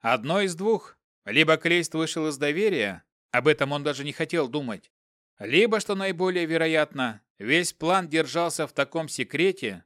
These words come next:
что Азерант не посчитал возможным появиться сам. Клейст покачал головой и вытянул вперёд правую руку.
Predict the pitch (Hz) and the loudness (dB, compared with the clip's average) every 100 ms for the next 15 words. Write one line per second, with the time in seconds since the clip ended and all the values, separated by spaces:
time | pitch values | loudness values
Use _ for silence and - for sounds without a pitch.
0 | _ - 151 160 139 123 135 151 185 - | _ -2 0 2 0 0 0 0 0 -2
1 | 147 151 139 156 170 165 147 143 151 170 | -8 -6 -6 -4 0 0 0 -4 -4 -6
2 | 147 151 143 131 127 127 - 131 165 117 | -6 -8 -4 -4 -4 -6 -6 -4 0 0
3 | 90 _ _ _ _ _ _ _ _ _ | -2 _ _ _ _ _ _ _ _ _
4 | _ _ - 120 185 - 160 - 147 175 | _ _ 0 4 4 2 -2 0 -2 0
5 | 165 135 131 127 151 180 165 131 139 175 | 0 0 0 0 2 0 0 -2 -2 -2
6 | 170 156 139 - 135 156 - 143 131 143 | -4 -8 -8 -2 -2 -2 0 -2 0 -2
7 | 151 - 98 82 | -2 -4 -10 -12